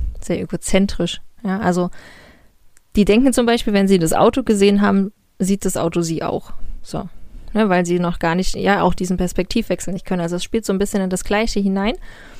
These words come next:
Und das ist aber auch eine super Voraus-, oder eine wichtige Voraussetzung, um im Straßenverkehr zurechtzukommen, zu verstehen,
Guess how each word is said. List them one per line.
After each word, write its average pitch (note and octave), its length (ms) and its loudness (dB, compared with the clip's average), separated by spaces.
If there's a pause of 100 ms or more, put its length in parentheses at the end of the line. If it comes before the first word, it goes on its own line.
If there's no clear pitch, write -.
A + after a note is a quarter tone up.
(360)
Und G#3+ 140 2
das A3 120 2
ist A3+ 80 0
aber G3+ 260 0
auch C4 140 2
eine A#3+ 100 2
super A#3 500 2
Voraus-, F#3+ 340 2
oder F3+ 120 2
eine F3+ 140 0
wichtige B3 320 4
Voraussetzung, F3+ 600 -4
um G#3 140 -4
im F3+ 120 -2
Straßenverkehr F#3+ 760 -6
zurechtzukommen, G3 720 -4
zu - 120 -6
verstehen, F3 520 0